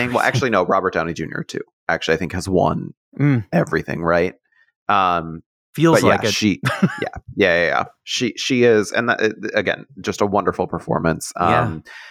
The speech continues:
Speaker 2: she has been working so hard for so long and has been in, like,
Speaker 1: Yes.
Speaker 2: all these little tiny roles, and it's,
Speaker 1: Yeah.
Speaker 2: it's, it's great to finally see her get this recognition 'cause she is great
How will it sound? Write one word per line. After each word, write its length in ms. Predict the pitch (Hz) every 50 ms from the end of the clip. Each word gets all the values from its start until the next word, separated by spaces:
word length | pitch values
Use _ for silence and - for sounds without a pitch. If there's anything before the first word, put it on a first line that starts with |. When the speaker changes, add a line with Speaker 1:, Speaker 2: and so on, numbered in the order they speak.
| - _ _ _ _
Speaker 2:
she 240 | - - - 92 90
has 340 | 90 90 87 - - - - _ _ _ _ _ _ - -
been 280 | 101 98 90 90 85
working 440 | 78 95 90 90 - 95 90 87 82
so 400 | - - - - - 98 107 107
hard 380 | 95 95 87 85 87 92 90 -
for 140 | - 87
so 340 | 80 - - - - 76 95
long 380 | 101 92 82 73 80 85 90 92
and 100 | 90 80
has 140 | 92 82 85
been 200 | - 95 85 87
in, 80 | 87
like, 180 | - - 80 -
Speaker 1:
Yes. 20 |
Speaker 2:
all 180 | 76 90 110 117
these 240 | 117 117 107 - -
little 240 | 113 120 123 123 120
tiny 480 | - - - 104 107 117 117 117 113
roles, 440 | 101 95 98 104 104 110 113 113 -
and 140 | 113 104 101
it's, 100 | 92 95
Speaker 1:
Yeah. 140 | 110 107 107
Speaker 2:
it's, 160 | 101 101 - _ -
it's 180 | 107 - -
great 320 | - - 104 90 95 - -
to 100 | - 98
finally 420 | - 95 92 95 98 95 92 90
see 240 | 85 - - 78 85
her 320 | 85 87 87 90 87 82 - - - - - - - _ _ _ -
get 160 | - 82 - -
this 180 | 92 85 - -
recognition 560 | 82 87 - 80 73 85 82 76 - 98 95
'cause 120 | - 95
she 140 | - - 143
is 120 | 151 135
great 480 | - - 85 71 76 73 80 85 -